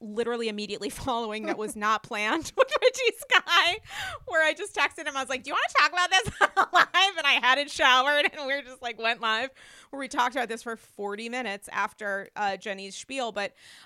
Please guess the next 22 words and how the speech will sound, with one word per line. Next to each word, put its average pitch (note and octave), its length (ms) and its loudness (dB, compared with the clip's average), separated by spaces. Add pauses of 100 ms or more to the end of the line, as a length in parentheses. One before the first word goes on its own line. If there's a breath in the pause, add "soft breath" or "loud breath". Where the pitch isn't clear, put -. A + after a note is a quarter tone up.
(120)
um, A#3+ 340 -2 (680)
what C4 300 -6
was, D4+ 440 -10 (560)
there C#4+ 120 -4
were C#4+ 120 -6
so C4 260 -6
many C4+ 240 -8
aspects A#3+ 380 -10
that - 100 -14
were A3 80 -12
strange A#3+ 380 -12
to A#3 80 -16
me, A3+ 100 -8
but, - 160 -14
like, G#3 180 -10 (120)
what A#3+ 280 -8
was A3 280 -8
the A3 160 -8
weirdest G3+ 720 -10
part C4+ 300 -4
of D4 120 -6
it, D#4 260 -2